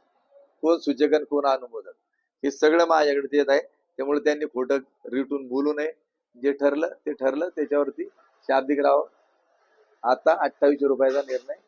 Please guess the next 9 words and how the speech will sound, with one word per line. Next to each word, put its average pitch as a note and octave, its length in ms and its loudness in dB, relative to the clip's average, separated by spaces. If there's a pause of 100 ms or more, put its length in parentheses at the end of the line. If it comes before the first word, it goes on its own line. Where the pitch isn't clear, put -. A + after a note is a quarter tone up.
(320)
झाला. C3 300 2
मी D3 180 -8
आजही D#3 300 4
सांगत C#3 240 -4
होतो C3+ 180 -6
किमान D#3 320 -4
साडे G#3 260 4
अठ्ठावीसशे D3 420 0
देऊ C3+ 160 -6